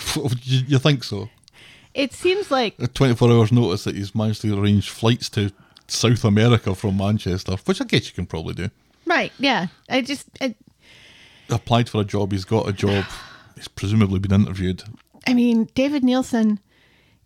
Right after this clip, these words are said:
Speaker 2: is one of the most beloved actors on this show. His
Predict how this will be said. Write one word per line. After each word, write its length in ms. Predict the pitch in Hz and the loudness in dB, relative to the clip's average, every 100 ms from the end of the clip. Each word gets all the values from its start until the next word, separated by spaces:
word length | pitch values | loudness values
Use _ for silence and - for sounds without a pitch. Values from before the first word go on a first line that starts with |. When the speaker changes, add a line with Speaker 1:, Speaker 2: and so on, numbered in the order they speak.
| _ | _
Speaker 2:
is 340 | 220 202 - - _ | -4 -2 -4 -18 _
one 400 | 202 190 208 247 | -8 -4 0 2
of 140 | 262 226 | 2 4
the 80 | |
most 360 | 226 220 240 - | 4 4 0 0
beloved 520 | 226 214 208 208 196 - | 0 2 2 0 -2 0
actors 420 | 208 214 220 202 | -2 0 -2 -2
on 220 | - 196 | 2 2
this 180 | 185 180 | 2 -4
show. 600 | - - 214 196 180 170 - _ _ _ _ _ - | -6 -2 0 0 0 -4 -10 _ _ _ _ _ -4
His 200 | 233 | -4